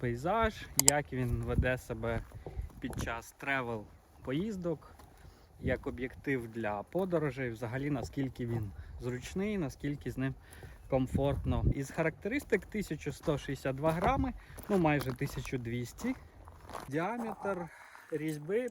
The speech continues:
під світлофільтр — вісімдесят два міліметри, як у професійної лінійки, дань великому склу,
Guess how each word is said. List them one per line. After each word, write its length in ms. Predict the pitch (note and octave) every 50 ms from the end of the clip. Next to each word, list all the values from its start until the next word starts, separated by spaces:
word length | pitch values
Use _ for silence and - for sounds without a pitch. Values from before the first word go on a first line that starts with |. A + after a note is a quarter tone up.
| - -
під 180 | F3+ E3+ D#3+ -
світлофільтр — 840 | - D#3+ D#3 - D3+ D3+ D3+ - - G#3 A3+ A3 - - F#3+ E3 D#3+
вісімдесят 520 | E3 - - D#3+ D3+ D3 D3+ - E3 D3+
два 160 | C#3+ D#3+ D#3+
міліметри, 600 | D#3+ D3+ C#3+ D3 D3+ D3 C3 A#2 - - - - - - - - - - - - - _
як 320 | - C#3 D3+ D3+ C#3+ - D3
у 180 | C3+ C3+ C3+ C3 A#2+ A#2 - - -
професійної 680 | - C#3+ C3+ - E3 D#3 - - D3+ C#3 C3+ B2+ B2+ C3
лінійки, 580 | C3+ D3+ F3+ A3 C4 C#4 C4+ A#3+ - A3+ G#3 F3 - - - - - - - - - - -
дань 360 | D3+ D#3 E3 D#3 C3+ B2+ B2 - - - - - -
великому 520 | C#3 D3+ D#3 D3+ C#3 - C3+ B2+ C3 C3
склу, 360 | C3 - - F3+ G#3+ C4+ D4